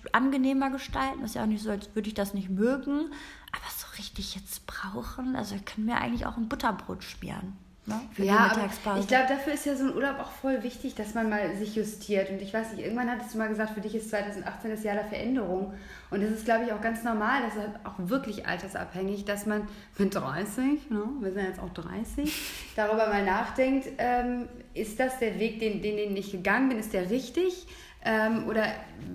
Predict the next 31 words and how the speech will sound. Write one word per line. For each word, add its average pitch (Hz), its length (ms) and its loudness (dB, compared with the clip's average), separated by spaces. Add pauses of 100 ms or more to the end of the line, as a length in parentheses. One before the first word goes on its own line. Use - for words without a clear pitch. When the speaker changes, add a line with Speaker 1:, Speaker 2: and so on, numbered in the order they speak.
Speaker 2:
sollte 220 300 2
ich 240 60 -4
jetzt 233 160 -2
vielleicht 208 200 0
mal 208 80 2
einen 208 100 2
neuen 226 240 4
Pfad 180 400 0
einschlagen? 180 540 0
Und 175 100 0
als 180 180 -4
ich 185 120 -4
eben 196 100 0
meinte, 196 300 2
hier, 190 200 2
ich - 180 -8 (100)
überlege, 190 560 2
oder 175 180 2
ich, 180 80 -4 (220)
mit 190 100 -2
dem 185 120 -4
Aussteiger-Dasein, 185 1300 4 (360)
äh, 208 360 4
liebäugel 196 480 4
ich, - 180 0
das 185 140 0
ist 190 80 -4
natürlich 214 380 -4 (380)
auch - 200 -6
irgendwie 185 320 2
Quatsch. - 560 -2